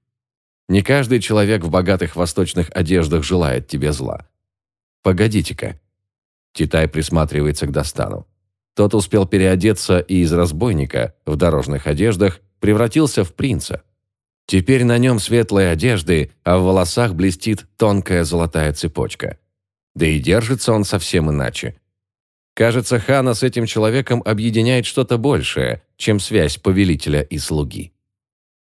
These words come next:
Мужчинам приходится остановиться, как только они достигают территории гарема. Дастан кланяется Мелику,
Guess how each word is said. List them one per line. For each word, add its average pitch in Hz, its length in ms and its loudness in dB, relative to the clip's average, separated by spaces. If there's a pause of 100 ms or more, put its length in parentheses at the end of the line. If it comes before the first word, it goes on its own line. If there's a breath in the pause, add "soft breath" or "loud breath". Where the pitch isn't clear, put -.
(340)
Мужчинам 170 460 2
приходится 151 580 2
остановиться, 95 640 2
как 87 220 -2
только 95 320 2
они 90 160 2
достигают 87 680 0 (120)
территории 85 580 2
гарема. 71 540 -2 (760)
Дастан 120 560 0
кланяется 101 720 0
Мелику, 67 640 -6